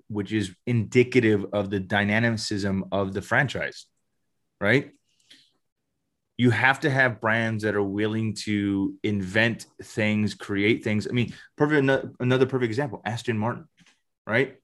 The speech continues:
Like, that was when they designed the D B ten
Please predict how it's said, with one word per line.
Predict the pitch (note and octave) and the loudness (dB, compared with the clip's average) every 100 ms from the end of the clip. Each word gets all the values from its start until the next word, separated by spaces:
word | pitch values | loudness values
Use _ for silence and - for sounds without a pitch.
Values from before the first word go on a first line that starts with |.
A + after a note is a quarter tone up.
| _ _ _ _ _ _ _ | _ _ _ _ _ _ _
Like, | A2 F#2+ | -4 0
that | C3 B2+ C3 | 2 2 4
was | B2+ B2+ A2+ - - _ _ _ - _ | 4 4 2 -4 -12 _ _ _ -20 _
when | B2+ | 0
they | D3 D3 C3 - C3 | 6 6 4 -4 -2
designed | C#3+ B2 E3+ G3 F3+ | 0 2 4 4 4
the | D#3 | 2
D | A2 C#3+ D#3+ | 2 2 2
B | D#3+ D3+ | 0 -2
ten | D3 F3+ D#3+ F#2+ F2 | -4 0 0 0 -6